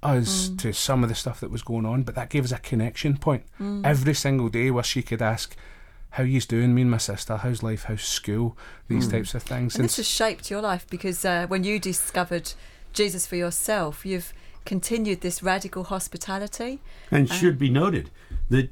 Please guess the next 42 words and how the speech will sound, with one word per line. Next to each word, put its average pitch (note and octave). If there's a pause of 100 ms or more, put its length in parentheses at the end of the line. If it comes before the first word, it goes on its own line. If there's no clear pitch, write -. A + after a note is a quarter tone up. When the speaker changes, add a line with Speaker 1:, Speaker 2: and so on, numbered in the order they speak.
(120)
Speaker 3:
this C#3+
is A#2+
the C3+
Jesus E3+
style. F2 (280)
The A#2
way D3
that C3
Jesus C#3
disciplined D3
and C3
Speaker 1:
Mm. G#2 (140)
Speaker 3:
taught C#3+
his B2+
disciples D3 (240)
was C#3+
Speaker 1:
Mm. D#3
Speaker 3:
around D#3
a -
dinner G#3
table. F#2+ (200)
I A2+
Speaker 1:
Yeah. A#2+
Speaker 3:
mean, C#3 (200)
uh, C3
how F#3+
many A3+
times C3+
as B2
you C#3
read E3
through F3
the C#3
New D3+
Testament, A2+ (280)
you A2+
read F3
through F3+
the D#3
words C#3
of G2
Jesus, A2